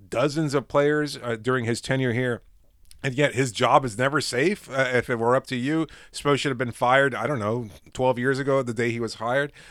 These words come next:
So it feels a little unfair, and maybe it's time for Pat Riley to step down. Pat Riley's washed and things of that sort. And, and yet somehow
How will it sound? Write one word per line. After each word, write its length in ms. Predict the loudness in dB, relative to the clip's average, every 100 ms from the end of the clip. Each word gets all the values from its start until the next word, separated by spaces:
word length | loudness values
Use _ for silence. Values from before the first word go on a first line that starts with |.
| -20 -10
So 220 | 4 6
it 220 | 8 4
feels 220 | 4 4 4
a 60 |
little 280 | 4 4 6
unfair, 520 | 2 2 2 4 4
and 260 | 0 -4 -6 -8
maybe 300 | -6 -6 -8
it's 160 | -10
time 240 | -6 -2 0
for 120 | -2
Pat 240 | 0 -2 2
Riley 340 | 6 6 4
to 100 | -2
step 280 | -2 -2 0
down. 360 | 0 2 2
Pat 200 | 0 -4
Riley's 440 | 2 2 2 -2 -8
washed 520 | 0 2 4 2 -2
and 100 | -8
things 240 | -8 -4
of 60 | -4
that 80 | -4
sort. 340 | -4 -4 -4
And, 140 | -8 -18 -20 -20 -10
and 200 | -4 0
yet 200 | 0 0
somehow 640 | -2 0 2 2 2 0